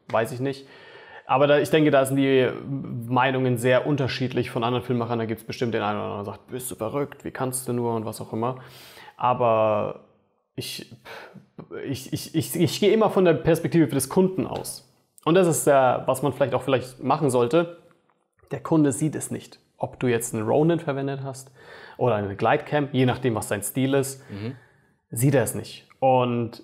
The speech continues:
Speaker 1: ich krieg dennoch gute, sehr gute Sachen mit der Glidecam weiterhin hin. Und außerdem muss ich den nicht aufladen oder irgendwas, die funktioniert immer.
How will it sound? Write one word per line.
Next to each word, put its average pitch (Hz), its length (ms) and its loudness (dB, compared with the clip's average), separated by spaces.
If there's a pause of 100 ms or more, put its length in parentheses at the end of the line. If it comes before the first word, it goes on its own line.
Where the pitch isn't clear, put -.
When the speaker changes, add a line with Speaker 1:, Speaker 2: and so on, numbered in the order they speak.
(140)
Speaker 1:
ich 131 200 -4
krieg 127 280 0
dennoch 117 400 0
gute, 110 480 0
sehr 113 380 -2
gute 117 160 2
Sachen 107 200 0
mit 113 100 0
der 107 80 0
Glidecam 107 540 -6
weiterhin 107 380 -4
hin. 123 460 -2
Und 107 180 -6
außerdem 107 380 -6
muss 107 140 -8
ich - 60 -18
den 107 120 -6
nicht 113 160 -8
aufladen 107 460 -2
oder 104 120 -8
irgendwas, 104 320 -6
die 107 120 -10
funktioniert 107 460 -6
immer. 131 280 -2